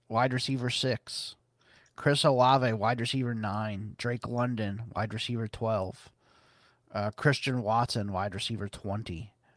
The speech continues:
Treylon, wide receiver twenty-one. So, yeah, I mean, that's all those, those rookie receivers. And then the one that I wanna talk about, the guy that I really, really like, but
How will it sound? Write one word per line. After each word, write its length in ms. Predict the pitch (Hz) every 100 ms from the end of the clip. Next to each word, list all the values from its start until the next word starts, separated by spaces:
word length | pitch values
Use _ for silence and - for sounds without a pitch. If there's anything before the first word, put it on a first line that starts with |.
| -
Treylon, 680 | - 120 120 104 101 104 110
wide 200 | 98 110
receiver 360 | 110 117 110
twenty-one. 600 | - 107 107 110 107 98
So, 200 | - 120
yeah, 200 | 131 143 127 -
I 80 |
mean, 120 | 117 131
that's 180 | 131
all 140 | 127 131
those, 320 | 131 123 - - - - -
those 260 | 135 135 123
rookie 280 | 127 131 120
receivers. 560 | 117 - 143 135 120
And 100 | 135
then 160 | 135 135
the 80 | 135
one 220 | 135 139
that 240 | 135 131 - - - -
I 80 | 127
wanna 280 | 131 151 180
talk 260 | 147 131 127
about, 260 | 139 139
the 80 | 131
guy 240 | 117 127 151
that 140 | 143
I 120 | 123
really, 380 | 117 120 131 131
really 300 | 127 127 113
like, 420 | 104 127 160 123
but 280 | - 101 98